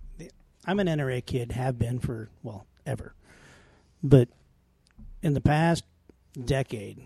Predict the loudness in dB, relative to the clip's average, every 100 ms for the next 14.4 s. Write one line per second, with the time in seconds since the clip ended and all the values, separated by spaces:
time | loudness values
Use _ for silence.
0 | -20 -16 -8 -4 -2 -2 -2 -6 -6 -8
1 | -8 -8 -10 -12 -10 -4 -2 -4 -8 -16
2 | _ -20 -20 -20 _ _ -4 -4 -4 -6
3 | -10 -12 -8 -4 -2 -2 -4 -2 -2 2
4 | 2 2 0 -10 -6 -2 -2 -2 -4 -4
5 | -6 -8 -12 -12 -12 -10 -10 -8 -10 -10
6 | -14 -20 _ -2 2 4 4 0 -2 -10
7 | -20 -20 -20 _ _ -2 0 0 -2 -6
8 | -4 -2 -2 -2 2 6 6 4 0 2
9 | 2 2 0 0 -2 -6 _ -20 -20 -14
10 | -12 -12 -14 -18 -20 -4 4 4 4 0
11 | -2 0 2 4 2 2 0 0 -2 -2
12 | 0 0 0 -4 -12 -6 -4 -2 -4 -6
13 | -10 -14 -10 -6 -2 -2 0 0 2 2
14 | 0 -2 -6